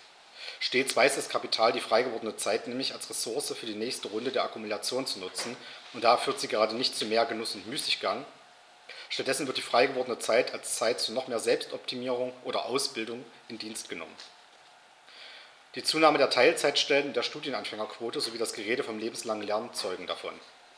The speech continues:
Insofern ist die Partei der Arbeitszeitverkürzung heute weniger die Partei des Müßiggangs als die Partei der Flexibilität, die sich in der Frage der Arbeitszeitverkürzung versus steigende Arbeitslosigkeit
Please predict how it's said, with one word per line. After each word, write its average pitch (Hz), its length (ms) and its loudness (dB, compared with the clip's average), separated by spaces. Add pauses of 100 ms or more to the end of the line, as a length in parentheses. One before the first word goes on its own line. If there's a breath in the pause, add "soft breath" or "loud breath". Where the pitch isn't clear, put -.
(760 loud breath)
Insofern 139 540 4
ist - 100 -4
die - 80 -8
Partei 131 380 4
der 113 140 4
Arbeitszeitverkürzung 107 1080 -2 (1300 loud breath)
heute 120 220 0
weniger 131 260 4
die 127 80 -2
Partei - 300 0
des 107 180 -4
Müßiggangs - 840 -2
als - 160 -10
die - 60 -8
Partei 117 420 2
der 120 140 -4
Flexibilität, 104 880 -4 (640 loud breath)
die 123 80 -2
sich 110 120 2
in 110 80 0
der 113 80 6
Frage 127 300 6
der - 80 -2
Arbeitszeitverkürzung 135 1040 0
versus 107 280 -2
steigende 107 440 0
Arbeitslosigkeit 127 840 0